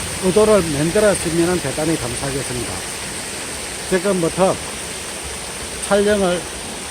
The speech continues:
쭉 다니면서 좀 한번 해보겠습니다. 자,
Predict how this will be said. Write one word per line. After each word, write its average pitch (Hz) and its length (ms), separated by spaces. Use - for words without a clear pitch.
쭉 202 300
다니면서 190 680
좀 151 200
한번 151 240
해보겠습니다. 139 880
자, 127 80